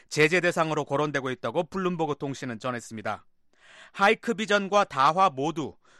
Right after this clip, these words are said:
중국 선전 증시에 상장된 유력 기업들입니다. 이에 하이크 비전 측은 즉각 항의했습니다.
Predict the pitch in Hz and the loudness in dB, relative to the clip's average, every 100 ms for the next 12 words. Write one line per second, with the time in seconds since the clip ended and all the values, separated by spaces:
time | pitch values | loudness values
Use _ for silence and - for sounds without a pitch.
0 | _ - 151 151 170 - 196 190 196 190 | _ -8 -6 -4 -6 -6 -6 -2 -2 -2
1 | 180 165 170 156 160 147 139 135 160 165 | -6 -4 -4 -4 -6 -4 -4 -4 -6 -8
2 | 131 160 175 - 143 - 123 107 107 98 | -4 -2 -2 -2 -6 -4 -10 -8 -6 -8
3 | - _ _ _ _ _ - _ 147 185 | -10 _ _ _ _ _ -20 _ -2 4
4 | 214 202 226 - 233 214 220 208 226 190 | 4 4 2 2 -6 0 -2 -2 -6 -6
5 | 143 180 - 175 185 170 156 - 135 120 | -6 -10 0 0 0 -4 -4 -6 -8 -2
6 | 120 - | -2 -2